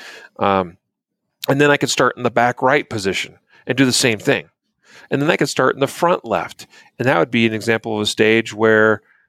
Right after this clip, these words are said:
now I have some, some movement that's, uh, retreating movement instead of constantly always, you know, moving forward. Um, so that makes it kinda interesting and different, right? I could start in the front left. I could start in the front right. I could f-, start in the front middle.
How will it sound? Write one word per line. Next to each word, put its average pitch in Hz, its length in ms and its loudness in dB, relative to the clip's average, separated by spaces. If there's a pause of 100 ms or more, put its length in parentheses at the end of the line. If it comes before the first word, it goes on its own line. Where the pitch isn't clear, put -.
(280)
now 113 200 0
I 131 60 2
have 127 200 -2
some, 107 440 -8 (160)
some 117 260 -8
movement 127 360 -2 (360)
that's, 120 320 -2
uh, 110 220 2 (140)
retreating 185 640 -2 (160)
movement 87 320 -8 (420)
instead 113 280 2
of 104 140 2
constantly 107 480 0
always, 101 260 2
you 101 100 -6
know, 95 60 -6
moving 90 260 -10
forward. - 420 -4 (500)
Um, 92 200 0
so - 140 -4
that 120 140 0
makes 135 200 -2
it 107 120 -2
kinda 101 220 -4
interesting 92 520 -8
and 87 100 -8
different, 87 340 -4
right? 107 240 0 (300)
I 110 100 -4
could 107 100 -2
start 107 240 0
in 95 60 -8
the 104 60 -10
front - 260 -2
left. 156 300 0
I - 60 -6
could - 80 -14
start - 240 -8
in - 40 -16
the - 80 -18
front - 220 -4
right. 165 220 0
I 90 80 -2
could 98 80 -6
f-, - 140 -18
start 110 220 0
in 78 40 -18
the - 80 -18
front - 240 -4
middle. 131 360 2